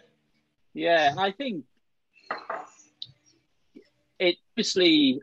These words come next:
um, there was a bit of a hoo-ha over Mister Writer, and a lot of people refused to play their music after Mister Writer, where they thought,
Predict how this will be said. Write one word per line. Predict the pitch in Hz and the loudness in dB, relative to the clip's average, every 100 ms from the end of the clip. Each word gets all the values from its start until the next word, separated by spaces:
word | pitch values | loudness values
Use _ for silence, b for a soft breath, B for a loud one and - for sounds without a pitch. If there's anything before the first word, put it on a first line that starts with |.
| - | 2
um, | 123 127 123 131 | 4 4 2 2
there | 135 | 0
was | 131 | 2
a | 127 | 0
bit | 147 | 0
of | 135 | 4
a | 135 | 4
hoo-ha | 139 127 135 127 | 2 2 4 4
over | 131 131 127 120 | 2 0 0 0
Mister | 139 123 - 135 | -4 -8 -6 2
Writer, | 135 131 - 123 | 4 4 2 2
and | 127 | 2
a | 123 | 4
lot | 135 | 2
of | 139 | 2
people | 135 143 | -4 -6
refused | 135 - 131 127 | -4 2 2 2
to | 131 | -4
play | - 139 | 2 2
their | 127 120 | 4 0
music | 127 117 127 | -2 -2 4
after | 135 139 - | 4 4 0
Mister | 127 - 123 | -6 -4 4
Writer, | 127 117 120 127 135 _ _ - | 6 6 6 4 2 _ _ 4
where | 131 127 | 6 8
they | 123 120 - | 6 4 4
thought, | 151 139 123 | 6 6 6